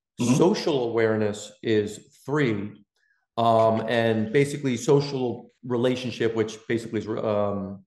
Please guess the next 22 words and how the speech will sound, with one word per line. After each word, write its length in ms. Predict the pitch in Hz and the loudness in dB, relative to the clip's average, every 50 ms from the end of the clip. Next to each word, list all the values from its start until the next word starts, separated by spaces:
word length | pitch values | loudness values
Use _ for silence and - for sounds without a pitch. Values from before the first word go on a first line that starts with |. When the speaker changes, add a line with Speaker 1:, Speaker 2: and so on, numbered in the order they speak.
| _ _ - | _ _ -10
Speaker 2:
um, 500 | - 110 113 113 113 110 - - - _ _ _ _ _ _ _ - | -8 -8 -6 -6 -10 -12 -12 -16 -16 _ _ _ _ _ _ _ -8
you 100 | 117 107 | -6 -6
know, 140 | 107 107 - | -6 -8 -4
how 220 | - 123 127 123 | 0 0 0 0
to 460 | - - - 123 117 113 110 110 - - - _ _ _ _ | -2 -4 -4 -2 -2 -2 -2 -4 -8 -16 -20 _ _ _ _
manage 480 | 110 117 123 127 135 131 127 - - | -2 0 2 2 2 2 0 -2 -2
relationships 720 | 110 110 104 113 120 117 117 - 110 - - 107 104 - - | -2 0 2 2 0 0 -2 -6 -8 -4 -4 -4 -6 -4 -8
is 220 | 98 95 - - - | -8 -8 -10 -18 -8
four. 440 | _ 131 120 107 98 98 113 - - - - _ _ _ _ _ | _ -4 -2 -2 -4 -6 -8 -12 -16 -20 -20 _ _ _ _ _
So 140 | - - 139 | -4 -2 0
the 100 | 131 120 | 0 0
first 420 | - - 160 170 175 170 170 - | -2 0 2 4 4 2 0 0
two 160 | - 156 139 131 | 0 0 0 2
is 100 | 117 117 | 0 0
about 340 | 107 101 107 101 101 - - | 0 0 0 -2 -2 -6 -8
self, 640 | - - 131 127 127 123 120 123 - - - - | -4 0 2 2 4 2 0 -2 -4 -10 -16 -16
the 80 | - 107 | -18 -18
second 480 | - - 135 127 117 - 113 104 - | -8 -2 0 0 0 0 -4 -6 -6
two 200 | - 117 110 104 | -4 -4 -2 -2
is 120 | 104 - - | -2 -2 -4
about 400 | 95 - 107 104 101 - - - | -2 -2 0 0 0 -4 -6 -6
others. 580 | - 107 101 101 95 95 95 - - - - | -4 -4 -4 -4 -6 -8 -10 -14 -16 -20 -20